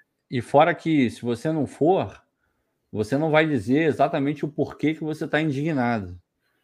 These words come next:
Se você tiver lá, minimamente você vai poder botar pra fora as razões pelas quais você tá indignado. Quando você vê um estádio vazio, você só tem a noção de,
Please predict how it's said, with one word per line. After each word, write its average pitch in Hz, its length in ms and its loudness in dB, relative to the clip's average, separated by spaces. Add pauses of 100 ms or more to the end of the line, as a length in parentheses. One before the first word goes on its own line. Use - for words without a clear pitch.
(260)
Se - 160 -10
você 110 180 -2
tiver 139 320 4
lá, 143 340 4
minimamente 135 680 -2
você 156 60 -8
vai 156 140 -2
poder 165 160 -4
botar 156 240 -2
pra 165 160 -2
fora 160 340 2
as 151 80 0
razões 139 380 -2
pelas 156 260 -4
quais 139 200 0
você 151 200 -6
tá 151 140 -4
indignado. 147 460 -4 (340)
Quando 143 180 2
você 151 240 0
vê 139 120 2
um 156 80 0
estádio 131 340 4
vazio, 123 480 2
você 110 240 -2
só 135 160 -2
tem 139 180 -2
a 151 80 0
noção 147 320 -2
de, 139 160 0